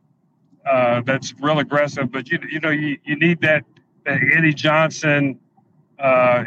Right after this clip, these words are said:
you know, Mike Johnson, uh, you know, or Dick Butkus or, you know, tho-, that kind of, uh, mentality guy is gonna step up and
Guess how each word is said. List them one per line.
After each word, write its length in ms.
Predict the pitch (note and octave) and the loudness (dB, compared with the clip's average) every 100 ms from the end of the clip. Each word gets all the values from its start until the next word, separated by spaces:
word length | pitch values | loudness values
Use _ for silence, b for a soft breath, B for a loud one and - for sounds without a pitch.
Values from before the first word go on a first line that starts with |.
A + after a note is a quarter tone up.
| - | -2
you 140 | D#3 | 0
know, 420 | C#3 B2 B2+ B2+ - | 0 0 -2 -4 -10
Mike 320 | C3+ D3 D3+ | 0 0 0
Johnson, 720 | - C#3+ D3 C#3 - C#3 C3 B2 _ _ _ _ _ - | 0 0 2 0 0 -2 -2 -6 _ _ _ _ _ -2
uh, 400 | C3+ B2 B2+ A#2+ - E3 | 2 4 2 -2 -8 -2
you 100 | E3+ | 0
know, 80 | C#3+ | 2
or 180 | C3 B2+ | 0 -2
Dick 280 | - E3 D#3 - | -2 -2 -2 -2
Butkus 640 | D#3 D3+ D3+ C#3+ C#3 - | -2 0 -2 -2 -6 -10
or, 360 | B2+ A#2+ B2 A#2+ b - | -8 -6 -6 -8 b -6
you 100 | F3 | -2
know, 260 | D3 C#3+ C3 | 0 -2 -6
tho-, 180 | D3+ E3 - | -4 -4 0
that 220 | D3+ D#3+ | -2 0
kind 180 | D#3+ C#3+ | 0 0
of, 140 | C3 | 0
uh, 200 | C3 B2 | 0 0
mentality 760 | B2 C3 B2 D3+ D#3 D3 C3 B2 | -2 -4 0 2 4 2 0 0
guy 440 | B2+ C3 B2+ B2+ - _ _ - | 2 2 2 0 -6 _ _ -12
is 140 | C3 | -8
gonna 180 | - C3+ | -4 -4
step 360 | - E3 D3 D3+ | -4 -2 -2 0
up 260 | C#3+ C#3 C#3 | 0 0 -6
and 160 | A#2+ | -14